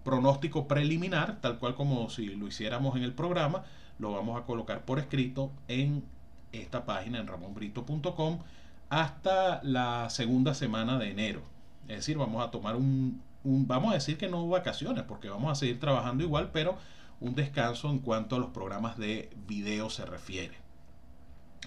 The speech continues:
Así es que ya lo saben, en principio habrá carreras, hay llamado de inscripción para hoy, después de terminada la jornada hípica,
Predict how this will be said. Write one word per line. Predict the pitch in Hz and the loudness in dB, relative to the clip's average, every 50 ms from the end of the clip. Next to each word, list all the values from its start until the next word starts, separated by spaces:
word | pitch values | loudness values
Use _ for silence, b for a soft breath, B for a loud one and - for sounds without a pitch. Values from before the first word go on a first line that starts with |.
| - - | -6 -4
Así | 120 110 - 131 | -2 -2 0 0
es | 123 | 0
que | - 156 139 | 4 6 6
ya | 139 135 | 8 8
lo | 127 127 | 6 4
saben, | - 160 175 185 190 196 196 196 B B B B B B B B B B B | 4 6 6 8 8 6 4 0 B B B B B B B B B B B
en | - 123 110 | -4 -2 0
principio | - 127 113 113 - 151 180 175 196 196 190 - | 0 0 2 2 2 2 2 4 4 4 4 4
habrá | 123 117 110 113 117 127 - | 4 2 2 2 2 0 0
carreras, | - 110 - 131 160 185 208 165 135 | 0 0 2 4 4 6 6 4 4
hay | 123 123 123 123 | 4 2 2 2
llamado | 120 117 110 101 107 120 139 170 180 180 | 2 0 0 2 2 2 4 4 4 4
de | 175 147 | 4 2
inscripción | 135 - 123 110 - - - 135 151 151 | 0 0 -2 -4 -2 0 0 0 0 0
para | 143 143 131 107 104 107 | 0 0 0 2 2 2
hoy, | 110 139 165 190 202 190 | 2 4 4 4 2 0
después | 147 123 - - - 110 117 120 | -2 -4 -6 -6 -6 -4 -2 -2
de | 131 139 | -2 -2
terminada | 139 139 123 110 104 101 104 104 113 | 0 0 0 0 -2 -2 -2 -2 0
la | 123 123 - | 0 0 -2
jornada | - 110 - 101 104 110 117 131 | -4 -4 -6 -4 -4 -2 0 0
hípica, | 160 208 202 - 208 208 - 202 202 | 0 0 0 -2 -2 -2 -2 -2 -2